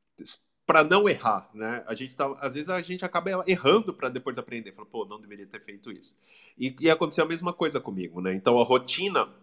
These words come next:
ela é, é o que eu sempre falo, né? É, ela é, ó, a vitrine do relacionamento. Então, se a rotina tá legal, se ela cria novas emoções, novas experiências, significa que o relacionamento tá legal, né? Então, dá sempre pra melhorar, mas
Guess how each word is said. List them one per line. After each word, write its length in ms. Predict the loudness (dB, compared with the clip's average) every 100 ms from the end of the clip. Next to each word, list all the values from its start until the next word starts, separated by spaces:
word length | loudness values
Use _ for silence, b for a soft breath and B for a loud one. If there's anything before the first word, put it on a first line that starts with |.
| 2
ela 320 | 4 6 4
é, 300 | 0 -4 -8 b b b
é 160 | -8 -6
o 140 | -4
que 100 | -6
eu 60 | -8
sempre 260 | -8 -12 -8
falo, 360 | -6 -4 -6
né? 180 | -8 -10 _ _ -10
É, 220 | -8 -6
ela 300 | -2 2 2
é, 280 | 2 -2 -4 _ _
ó, 380 | -10 -4 -2 -2 -4
a 60 |
vitrine 600 | -8 -4 -2 0 -2 -6
do 100 | -6
relacionamento. 920 | -4 -4 -4 -8 -8 -8 -10 -12 _ _ _ _ _ -20
Então, 340 | -10 -2 -2
se 180 | 0 2
a 40 |
rotina 480 | 4 2 2 2 2
tá 140 | 4 2
legal, 460 | 2 6 6 6
se 120 | 0
ela 80 | -8
cria 260 | -8 -6 -4
novas 280 | -4 -6 -8
emoções, 460 | -8 -10 -8 -6
novas 240 | -6 -6 -8
experiências, 400 | -10 -8 -6 -8
significa 420 | -12 -12 -8 -6
que 120 | -4
o 60 | -4
relacionamento 680 | 2 4 2 -4 -8 -10
tá 120 | -2 0
legal, 500 | 2 0 0 -6 _ b b b -8
né? 140 | -6
Então, 240 | -2 -2 6
dá 220 | 8 8
sempre 280 | 4 0 -2
pra 160 | -8
melhorar, 420 | -4 0 0 0 -2
mas 300 | -6 -8